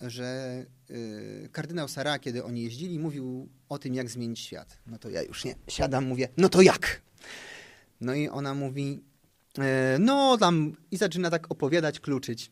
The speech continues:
No i ja byłem taki nieustępliwy i mówię, „Powiedz, powiedz, powiedz”. No i ona w pewnym momencie tak zatrzymała się i mówi, „Wiem”.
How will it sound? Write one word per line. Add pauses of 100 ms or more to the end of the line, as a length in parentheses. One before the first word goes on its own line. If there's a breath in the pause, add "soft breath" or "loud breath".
No
i
ja
byłem
taki
nieustępliwy
i
mówię,
„Powiedz,
powiedz,
powiedz”. (720 loud breath)
No
i
ona
w
pewnym
momencie (520)
tak
zatrzymała
się
i
mówi,
„Wiem”.